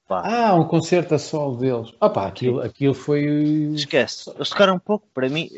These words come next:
Speaker 1: não tocaram pouco.
Speaker 2: Sim,
Speaker 1: Tocaram
Speaker 2: mas
Speaker 1: muito.
Speaker 2: foram só eles a tocar
Speaker 1: Mas
Speaker 2: nessa noite, não tocou mais ninguém. Foi só o
Speaker 1: Não,
Speaker 2: Glicky Show.
Speaker 1: antes.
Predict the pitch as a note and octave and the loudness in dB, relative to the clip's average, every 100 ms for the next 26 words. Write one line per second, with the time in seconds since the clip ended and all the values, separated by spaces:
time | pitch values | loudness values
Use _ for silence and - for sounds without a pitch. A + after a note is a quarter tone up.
0 | C3+ D3 D#3+ E3+ - G3+ F#3 - A2 - | -10 -4 -2 -2 2 2 2 -2 -6 -8
1 | _ _ _ - C3+ B2+ A#2+ A2+ D#3 D3 | _ _ _ -2 2 2 2 2 2 2
2 | - C#3 G3 D#3 C3 - C3+ B2+ B2 C3 | 2 4 4 2 -2 -2 -2 -2 -2 -2
3 | E3 F#3+ - C3+ - A#2 A2 G#2 C3 D#3 | 0 -2 -2 -6 -6 -6 -6 -6 -6 -8
4 | C3 - C#3 - A#2+ A2+ G#2+ A2+ B2+ C3+ | -10 -10 -8 -6 -4 -4 -2 0 0 -2
5 | A#2+ B2 | -6 -10